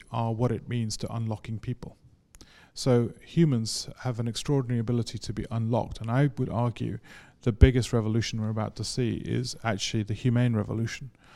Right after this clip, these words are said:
which is actually unlocking the full capacity of what it means to be human. So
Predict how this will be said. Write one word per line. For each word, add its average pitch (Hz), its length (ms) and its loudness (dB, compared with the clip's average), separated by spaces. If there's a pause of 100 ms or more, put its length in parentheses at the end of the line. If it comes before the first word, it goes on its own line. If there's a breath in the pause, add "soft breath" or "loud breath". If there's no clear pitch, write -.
(260 loud breath)
which 123 220 0
is 120 180 0
actually 127 320 -2
unlocking 113 380 0
the 113 80 0
full 135 260 2
capacity - 460 -2
of 110 80 2
what 110 100 0
it 104 120 -6
means 113 200 -4
to - 60 -14
be - 80 -4
human. - 400 -2 (580 loud breath)
So 123 440 2